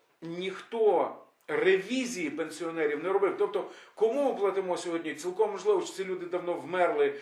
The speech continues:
і так далі, і тому подібне, або в-, хтось втратив право на отримання пенсії, або, або ще раз там отримує дві, два рази, хтось тут, хтось в Росії. Хто... Ніхто ні-, нічого з цього приводу, н-,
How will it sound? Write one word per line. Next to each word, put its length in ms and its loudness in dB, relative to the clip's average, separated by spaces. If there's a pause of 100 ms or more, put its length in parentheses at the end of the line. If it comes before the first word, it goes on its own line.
(160)
і 100 -6
так 180 0
далі, 300 6
і 20 0
тому 280 -8
подібне, 520 -6
або 200 -2
в-, 300 -8
хтось 260 -2
втратив 520 2 (260)
право 300 2
на 80 -4
отримання 380 -6
пенсії, 400 -6
або, 260 -4 (800)
або 220 2
ще 240 6
раз 160 8
там 260 -2 (120)
отримує 460 4
дві, 200 0
два 280 4
рази, 420 6
хтось 300 0
тут, 280 -2
хтось 380 -6
в 140 -10
Росії. 440 -4
Хто... 120 -8 (560)
Ніхто 880 -6
ні-, 320 -12 (100)
нічого 680 -2
з 100 -14
цього 200 -8
приводу, 500 -6 (160)
н-, 100 -12